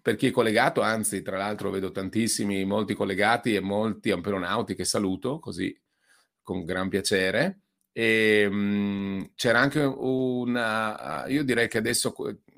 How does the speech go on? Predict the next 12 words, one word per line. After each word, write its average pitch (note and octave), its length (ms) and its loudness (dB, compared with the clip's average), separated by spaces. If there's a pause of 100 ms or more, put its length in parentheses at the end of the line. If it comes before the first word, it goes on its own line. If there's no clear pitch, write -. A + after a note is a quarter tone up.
ho F#2+ 120 -6
visto G#2+ 260 -4
prima A2 260 0
scorrere B2 500 4
la G2+ 80 0
domanda G#2 380 -2
di G2+ 540 0
Francesco, F#2 720 -4
che - 140 -8
così F#2 320 -6
la E2+ 380 -8
anche - 580 -14